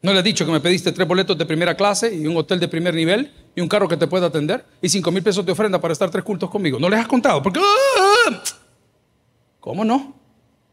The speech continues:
¿Cómo no? Como hay gente maravillosa también, y voy a dar un testimonio. Hay un ministerio al cual yo admiro y respeto, que es Miel San Marcos. Jamás me han puesto a mí una tarifa. Nunca.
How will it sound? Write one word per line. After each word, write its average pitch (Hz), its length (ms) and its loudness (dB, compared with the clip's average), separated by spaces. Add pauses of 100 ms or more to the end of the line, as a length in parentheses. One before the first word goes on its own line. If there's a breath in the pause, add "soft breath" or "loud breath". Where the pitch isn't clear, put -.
(1000)
¿Cómo 135 340 -4
no? 220 260 -4 (1400)
Como 175 200 0
hay 160 80 2
gente 185 240 0
maravillosa 156 580 0
también, 139 480 -4 (200)
y 170 80 -4
voy 156 160 0
a 160 40 0
dar 165 140 0
un 165 100 -6
testimonio. 156 640 -4 (240)
Hay 156 120 0
un 175 80 -2
ministerio 170 420 -2
al 160 60 -6
cual 170 180 0
yo 156 100 -2
admiro 165 260 -4
y - 40 -4
respeto, 160 400 -6
que 160 100 -6
es 151 60 -2
Miel 160 160 -2
San 139 180 -6
Marcos. 165 440 -8 (2250)
Jamás - 1000 -4
me 170 100 -4
han 160 80 -4
puesto 170 240 -4
a 151 40 -2
mí 160 80 -2
una 156 180 -2
tarifa. 127 420 -8 (260)
Nunca. 208 680 -2